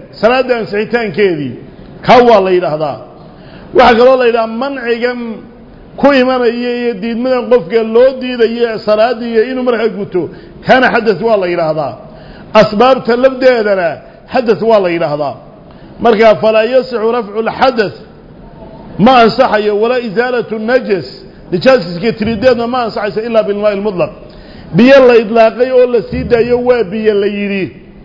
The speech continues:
oo aan waxba lagu xidhin, waxba lagu qaydin. Ama haddii wax lagu, yacni, qayd laazim ah oon ka haraynin, sida maa'ul wardi oo kale, ama maa'un daafiq oo sifo lagu xidhay, saasoo kale waa inaan ahayn, waa inay biyo u yihiin.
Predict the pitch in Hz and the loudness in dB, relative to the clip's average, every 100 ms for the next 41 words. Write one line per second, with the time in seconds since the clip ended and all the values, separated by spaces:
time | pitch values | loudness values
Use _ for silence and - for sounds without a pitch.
0 | - - - - 208 233 226 247 220 160 | -20 -20 -20 -2 2 4 2 2 0 0
1 | 233 220 202 214 135 160 165 156 139 - | -2 0 -2 -4 -4 -4 -2 -4 -8 -14
2 | - - - - - - - - - - | -20 -20 -20 -20 -18 -16 -16 -16 -16 -6
3 | - 170 240 247 233 254 247 185 180 175 | 2 4 6 6 6 2 0 0 0 -2
4 | 170 143 - - - - - - - - | -4 -8 -12 -20 -20 -20 -20 -20 -20 -18
5 | - - - - 220 254 262 240 202 269 | -16 -16 -16 -2 2 4 4 4 2 0
6 | 269 233 214 240 247 247 226 208 226 233 | 0 0 -2 -4 -4 -4 -4 -4 -6 -6
7 | 262 269 214 240 262 196 247 247 233 233 | -4 -4 -2 -2 -2 -4 -6 -6 -6 -4
8 | 262 240 247 208 190 180 160 123 - - | -2 0 0 -2 -2 -6 -8 -10 -18 -20
9 | - - - 254 262 240 208 262 233 226 | -20 -20 -8 -2 0 0 0 -2 -2 0
10 | 247 240 196 226 233 - 170 147 127 - | 0 0 -2 -4 -4 -6 -6 -6 -10 -18
11 | - - - - - 202 214 226 240 277 | -20 -20 -20 -20 -4 2 4 4 2 0
12 | 240 226 262 196 208 214 233 233 190 254 | 0 0 0 0 -4 -4 -6 -6 -4 -2
13 | 233 240 208 208 247 208 202 233 233 240 | -2 -4 -4 -4 -4 -6 -6 -4 -2 -4
14 | 233 214 220 208 226 220 175 202 202 226 | -4 -6 -6 -2 -2 -2 -6 -4 -4 -2
15 | 226 208 196 | -2 -2 -4